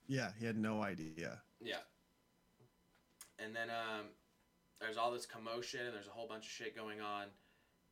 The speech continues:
Speaker 2: And
Speaker 1: Bombs
Speaker 2: then
Speaker 1: go off.
Speaker 2: Yeah, bombs are going off. Gravik ends up running away, sort of,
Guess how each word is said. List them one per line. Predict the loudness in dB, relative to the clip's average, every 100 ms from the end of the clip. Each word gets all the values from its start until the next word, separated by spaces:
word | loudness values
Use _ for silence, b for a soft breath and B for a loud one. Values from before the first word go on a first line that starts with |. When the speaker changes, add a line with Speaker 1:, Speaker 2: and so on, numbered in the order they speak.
| -2
Speaker 2:
And | -2 2
Speaker 1:
Bombs | 2 4
Speaker 2:
then | 4
Speaker 1:
go | 4 4
off. | 2 0 -4 -12 -6
Speaker 2:
Yeah, | 0 0 0 2
bombs | 2 2 -2
are |
going | -4 -2 0
off. | 2 2 0 -4 -20 b b b b b _ -14
Gravik | 2 6 6 6 0
ends | -2 -2
up | -2
running | 0 -2 -4
away, | -2 2 2
sort | 0 -2 0
of, | 0 -2